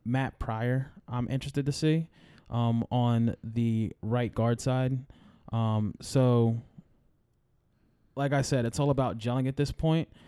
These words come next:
um, for the most part. But overall, outside of that,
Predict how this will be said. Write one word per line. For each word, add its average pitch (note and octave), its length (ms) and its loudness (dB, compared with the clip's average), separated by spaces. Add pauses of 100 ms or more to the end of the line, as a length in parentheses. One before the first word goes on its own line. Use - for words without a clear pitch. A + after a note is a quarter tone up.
(260)
um, B2 400 2 (120)
for D3 120 -2
the C#3 60 4
most C#3+ 300 2
part. D#3+ 360 2
But A#2+ 240 0
overall, C3+ 800 6 (920)
outside F3 500 2
of B2 160 2
that, B2 340 -2